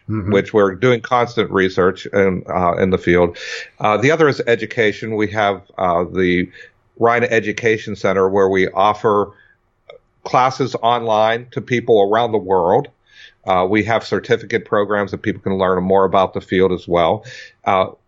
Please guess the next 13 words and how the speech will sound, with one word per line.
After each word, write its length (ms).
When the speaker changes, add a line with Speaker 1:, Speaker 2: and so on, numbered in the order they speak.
Speaker 2:
we 140
also 280
talk 240
about 200
support 800
and, 220
uh, 340
and 220
resources. 760
We 160
have 260
resources 800
that 300